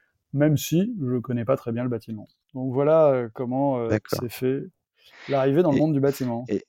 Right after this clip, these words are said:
Speaker 2: et c'est quoi le, le petit déclic qui vous a décidé à, à passer à, à l'acte sur le, l'aventure plutôt entrepreneuriale qu'intrapreneuriale ? C'est, c'est quelque chose que vous aviez en, en vous depuis longtemps ou c'est une réflexion au, au fil de, de, de vos expériences ?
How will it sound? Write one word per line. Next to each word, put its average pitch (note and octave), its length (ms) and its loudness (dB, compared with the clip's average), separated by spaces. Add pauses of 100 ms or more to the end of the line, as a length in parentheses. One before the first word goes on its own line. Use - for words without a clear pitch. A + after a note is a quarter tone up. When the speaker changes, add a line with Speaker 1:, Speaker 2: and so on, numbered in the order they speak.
(240)
Speaker 2:
et C#3+ 60 -4
c'est C3+ 200 0
quoi E3+ 200 4
le, C#3 200 4
le C3 160 0
petit - 180 -20
déclic C#3 380 2
qui C#3+ 140 -8
vous A2+ 300 -4
a A2 280 4 (200)
décidé B2 420 -2
à, G2+ 540 2 (100)
à G#2+ 80 -14
passer A#2+ 500 0
à, G#2 240 4
à F#2+ 160 -8
l'acte B2+ 220 -6
sur G#2 240 -4
le, G2+ 260 0
l'aventure A2 480 -2
plutôt B2+ 320 -6
entrepreneuriale B2+ 640 0
qu'intrapreneuriale ? A#2+ 840 2
C'est, G#2+ 280 -4
c'est A2 160 -12
quelque - 160 -6
chose C3+ 160 -10
que - 80 -12
vous G#2+ 180 -4
aviez A2+ 200 4
en, A2+ 280 -2
en A2+ 140 -2
vous A2+ 140 -8
depuis B2+ 240 -8
longtemps D3+ 580 2
ou C3+ 100 -10
c'est A2+ 400 2
une A2+ 220 -2
réflexion B2 560 -2
au, A2+ 260 0 (420)
au A2+ 100 4
fil B2+ 300 -2
de, A2 600 4
de, G#2 280 -6
de G#2+ 100 -10
vos G#2 160 -12
expériences ? A#2 720 -2